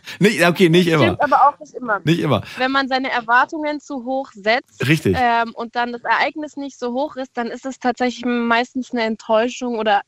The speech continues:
Speaker 2: kein Glück zumindest.
Speaker 1: Wenn man si-,
Speaker 2: Es
Speaker 1: wenn man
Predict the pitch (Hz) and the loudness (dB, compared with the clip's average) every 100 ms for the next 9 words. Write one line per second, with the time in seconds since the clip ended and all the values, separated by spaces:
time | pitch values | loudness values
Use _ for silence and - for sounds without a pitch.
0 | - - 220 226 233 240 - - 208 190 | -4 0 0 0 -2 -2 -4 -8 -6 -4
1 | 180 175 - - _ _ _ _ _ _ | -2 -2 -4 -16 _ _ _ _ _ _
2 | _ _ _ 104 113 131 127 247 | _ _ _ 0 2 2 2 2